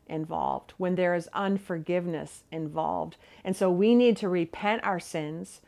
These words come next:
We need to repent of things that we're carrying around, um, unforgiveness, uh, selfish desires, plans that are our own, fleshly things that, that we're carrying on.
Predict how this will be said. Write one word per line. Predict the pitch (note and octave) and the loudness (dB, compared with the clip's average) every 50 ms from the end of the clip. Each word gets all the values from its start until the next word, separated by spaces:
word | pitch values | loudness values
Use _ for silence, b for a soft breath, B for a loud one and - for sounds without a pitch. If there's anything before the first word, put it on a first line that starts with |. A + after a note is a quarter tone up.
| b b b b b - | b b b b b 0
We | G3+ G#3 | 2 4
need | A3 A3+ A3+ G3 | 6 6 6 4
to | - G#3+ | 2 0
repent | F3+ G3+ G3 G3 - - - G#3+ A3 A3+ A3 A#3 - - b b b b b | 2 2 2 2 0 -2 -2 0 0 0 -2 -4 -8 -12 b b b b b
of | - - F#3 - | -2 -2 -2 -2
things | - - G3 F3+ F3 F3 F3 F#3 G3 F#3+ - - b b b - | -2 -2 0 0 0 -2 -2 -4 -6 -6 -8 -14 b b b -2
that | G3 E3+ | 0 0
we're | E3+ F#3+ | 2 0
carrying | F3 - - - G3 F#3 F3+ F#3 F#3 F3+ F3 | -2 -4 -4 -4 -2 0 0 0 0 -2 -2
around, | E3+ E3 E3+ E3 D#3 D#3 D#3 D#3+ E3+ F3+ F#3+ b b b b b b _ - | -2 0 0 0 0 0 -2 -2 -4 -6 -8 b b b b b b _ -6
um, | F3+ F#3 F3+ E3+ F3 E3+ F3 - _ _ _ _ _ _ _ _ _ _ | -2 0 0 0 0 -2 -6 -12 _ _ _ _ _ _ _ _ _ _
unforgiveness, | - G#3 G#3 A3 G#3+ - G#3 F#3 D#3+ F3+ E3 E3 E3 F3 F3 F3 F3+ F3+ - - b b b b b b | 2 4 4 4 2 0 -4 -4 -2 -2 -2 -2 -2 -4 -4 -4 -4 -6 -8 -14 b b b b b b
uh, | - G#3 F#3+ F#3 F#3 - - _ _ _ _ _ _ - | 0 2 2 2 2 -2 -6 _ _ _ _ _ _ -20
selfish | - - - - A#3+ B3 A#3+ A#3 - G#3 F#3 - | -20 -4 2 4 4 4 4 2 0 -4 -4 -4
desires, | - F#3+ F3 E3 - F3+ E3+ E3 E3+ E3+ F3 F#3+ G#3 G3+ - - b b b b b _ _ _ _ _ - | -4 -6 -4 -2 0 2 2 2 2 2 0 0 -2 -4 -8 -12 b b b b b _ _ _ _ _ -10
plans | - - A#3+ A3 G#3+ G#3+ G#3+ G#3+ A3 - | -2 0 2 4 4 4 4 2 2 2
that | - G3 F3+ | 2 2 4
are | F3+ F3+ F3 E3+ | 6 6 6 6
our | E3 D#3+ - - - | 6 4 4 2 -2
own, | F3+ F3+ F3 F3 F3+ F#3 G3+ A3+ A#3 b b b b b | -2 -2 0 0 -2 -2 -2 -4 -4 b b b b b
fleshly | - - - - - - - G#3 G3 G#3+ G#3+ A3 A3+ - - - - G#3+ G#3+ G#3 G#3 F#3+ | -20 -18 -18 -18 -16 -10 -6 0 4 4 6 4 4 0 -6 -6 -2 0 2 4 2 2
things | G3 - - F#3+ F3+ F3 F3+ G3 A3 A#3 A3 | 0 -2 -2 -2 0 0 0 0 0 0 2
that, | - G3 E3+ - - - | 2 2 2 2 0 -2
that | F#3 E3 - | -2 -2 -2
we're | D#3 F3+ E3+ | -2 -4 -4
carrying | - - G3 F3+ F3 F3 F3 E3+ E3 E3 | -4 -4 -4 -4 -2 -2 -2 -2 -4 -4
on. | D#3+ D3 D3+ D#3+ E3+ F#3+ | -4 -2 -2 -2 -4 -4